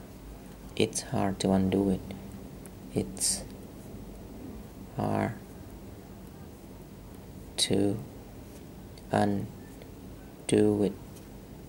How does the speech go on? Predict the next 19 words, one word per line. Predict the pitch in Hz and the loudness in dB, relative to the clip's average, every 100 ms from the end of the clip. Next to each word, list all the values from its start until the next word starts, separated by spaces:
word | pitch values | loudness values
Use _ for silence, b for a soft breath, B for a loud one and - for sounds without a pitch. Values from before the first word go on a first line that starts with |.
| - | -2
Nó | 113 113 | 2 6
rất | 123 127 | 6 6
là | 107 | 2
khó | - - 107 120 | 2 8 10 10
để | 120 | 10
mở | 107 98 104 | 8 8 8
nó | 123 131 | 10 10
ra. | 123 - - - - - - - - - - - - - - - - - - | 8 6 -4 -10 -12 -12 -14 -14 -14 -14 -14 -14 -14 -14 -14 -16 -14 -14 0
It's | 117 - - | 2 4 2
hard | - 104 107 98 - B - - | 4 8 10 10 4 B 0 6
to | 107 98 - | 6 6 6
undo | 95 92 107 110 | 6 10 10 10
it. | 95 B B B | 6 B B B
It | 107 - | 6 12
is | - 101 98 - - | 12 12 8 6 10
difficult | 127 143 131 - 101 85 107 B B B - | 10 12 10 8 6 6 6 B B B 2
to | - 98 98 - | 8 8 8 6
undo | 92 92 101 104 | 6 8 10 12
it. | 117 | 10